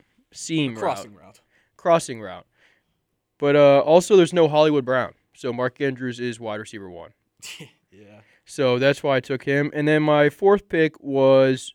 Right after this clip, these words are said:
Speaker 1: uh, was this my fourth pick? Let's see. No. My fourth pick was Juju Smith-Schuster.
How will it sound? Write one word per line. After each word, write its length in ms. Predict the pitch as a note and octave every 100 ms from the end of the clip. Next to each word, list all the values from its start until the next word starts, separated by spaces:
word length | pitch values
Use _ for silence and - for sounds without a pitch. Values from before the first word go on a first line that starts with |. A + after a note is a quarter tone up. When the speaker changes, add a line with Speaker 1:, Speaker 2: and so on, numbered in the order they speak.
| _
Speaker 1:
uh, 680 | C3 B2+ B2 B2 A#2+ A#2+ A#2+ - _ _ _ _ _ _ _ _ _ _ _ _
was 100 | D3+
this 180 | A#3 -
my 120 | A#3
fourth 280 | - G3+ G3+
pick? 400 | G#3 F3+ F3+ _ _ _ _ _ _ _ _ _ _
Let's 160 | - C3
see. 460 | - A2+ G#2 G#2 _ _ _ _ _ _ _ -
No. 340 | A#2+ A#2 F#2 _ _ _ -
My 40 |
fourth 260 | C3 F3 E3+
pick 200 | E3+ C#3+
was 320 | C3+ B2 A2+
Juju 560 | - C3 C3 B2 B2+ A#2+
Smith-Schuster. 840 | - C3 A#2 - A#2+ C3 E3 E3+